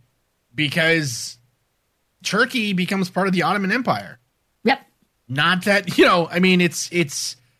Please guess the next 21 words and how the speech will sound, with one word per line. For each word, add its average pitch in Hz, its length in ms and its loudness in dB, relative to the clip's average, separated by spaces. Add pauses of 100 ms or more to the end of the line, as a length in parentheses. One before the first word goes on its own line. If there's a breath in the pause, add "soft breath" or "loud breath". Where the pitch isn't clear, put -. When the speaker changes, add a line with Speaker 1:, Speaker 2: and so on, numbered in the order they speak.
(360)
Speaker 1:
Turkey 214 380 -2
becomes 185 420 0
essentially, 156 760 0
uh, 135 280 -4
closed 160 440 -2
off 156 300 -6
from, 143 840 -4
I 180 40 -6
mean, 202 120 2
so 190 140 0
first 214 260 0
off, 156 260 0 (1040)
Europe 185 400 0
goes, 175 300 0 (140)
so 180 180 -2 (500)
it, 247 320 -8
Greek 226 420 -4 (120)
history 175 560 -4
is 135 140 -4
interesting 139 460 -8
because, 127 640 -2